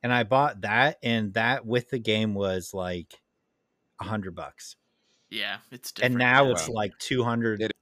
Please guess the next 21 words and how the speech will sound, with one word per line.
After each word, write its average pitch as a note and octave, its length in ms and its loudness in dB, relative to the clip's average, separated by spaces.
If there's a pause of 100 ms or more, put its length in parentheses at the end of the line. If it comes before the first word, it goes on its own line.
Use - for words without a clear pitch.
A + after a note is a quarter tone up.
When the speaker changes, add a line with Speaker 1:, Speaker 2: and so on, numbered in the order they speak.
(320)
Speaker 1:
three C#3+ 220 0
hundred B2 340 -2
fifty A#2 360 -4
dollars G2+ 500 0
sometimes G2 500 -10
for G#2+ 140 -10
these G2 180 -12
collector's G#2+ 460 -6
editions. F#2+ 500 -12 (300)
I'm B2+ 80 -6
like, C3 160 -2
"Mm, E3 360 0
there's E3+ 240 4
no E3+ 160 0
way. F#2 360 -4
I'm C3+ 160 -2
not, A2+ 240 -2 (200)
no B2+ 180 0
way." D#2+ 240 -8 (880)
I A#2+ 60 0
j-, A#2 120 -12